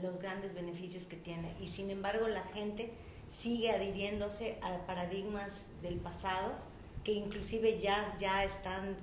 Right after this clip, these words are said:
completamente, este, desnudados, que no funcionan,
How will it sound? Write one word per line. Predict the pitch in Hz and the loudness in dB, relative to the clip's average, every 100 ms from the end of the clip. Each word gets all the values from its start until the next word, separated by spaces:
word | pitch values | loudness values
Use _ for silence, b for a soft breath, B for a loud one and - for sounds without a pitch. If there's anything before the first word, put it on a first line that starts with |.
| - | -4
completamente, | 190 185 196 196 190 185 190 190 175 180 | -4 0 0 0 -2 -2 -2 2 2 0
este, | 175 - 170 165 | -4 -4 -4 -4
desnudados, | 180 185 196 196 202 202 | -2 -2 0 4 4 4
que | 190 | 0
no | 185 190 | -2 -4
funcionan, | 196 180 - 175 180 269 | -4 -4 -2 -2 0 -2